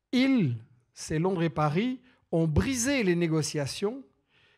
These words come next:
et il me semblait à ce moment-là qu'ils ont eu tort parce que je suis certain que nous avions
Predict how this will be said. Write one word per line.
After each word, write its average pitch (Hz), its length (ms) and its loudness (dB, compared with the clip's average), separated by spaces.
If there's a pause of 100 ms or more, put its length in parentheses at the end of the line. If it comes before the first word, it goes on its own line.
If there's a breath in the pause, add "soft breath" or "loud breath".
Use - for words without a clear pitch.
(180 soft breath)
et 175 160 4
il 214 80 0
me 214 140 2
semblait 214 720 0
à 175 100 -8
ce - 140 -4
moment-là 190 420 0
qu'ils 160 240 -10
ont 160 80 2
eu 151 120 0
tort 247 480 0
parce 165 260 -6
que 180 220 -2
je 165 340 -2
suis 151 220 -10
certain 202 340 -6
que 240 100 -12
nous 165 140 -6
avions 170 420 -4